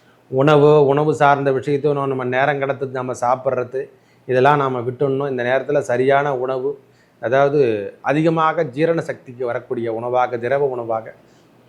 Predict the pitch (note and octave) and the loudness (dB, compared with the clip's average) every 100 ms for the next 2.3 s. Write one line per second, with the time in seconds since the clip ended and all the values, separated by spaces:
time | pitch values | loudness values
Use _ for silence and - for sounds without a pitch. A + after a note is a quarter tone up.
0 | _ _ _ _ _ _ _ _ _ _ | _ _ _ _ _ _ _ _ _ _
1 | _ _ - - C#3 C3+ F3+ F3+ C3+ C#3 | _ _ -20 -10 0 4 6 6 4 2
2 | C3 B2 B2 | 2 0 -2